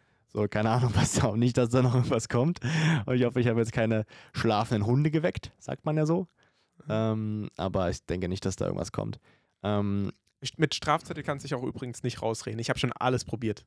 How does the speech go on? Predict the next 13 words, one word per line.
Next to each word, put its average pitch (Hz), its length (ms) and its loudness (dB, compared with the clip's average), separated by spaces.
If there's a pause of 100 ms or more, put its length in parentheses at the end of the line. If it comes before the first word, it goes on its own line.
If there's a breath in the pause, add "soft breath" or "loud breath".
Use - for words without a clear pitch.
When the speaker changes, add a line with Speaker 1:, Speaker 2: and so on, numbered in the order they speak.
Speaker 2:
Es 113 140 -4
ist 110 80 -4
nicht 98 160 -4
möglich. 98 380 -8 (280)
Ich 120 100 0
habe 123 140 4
wirklich 131 220 2
schon 117 240 4
angerufen 123 580 2
und 113 120 -2
mich 127 160 0
beschwert 117 520 4
und 113 260 -2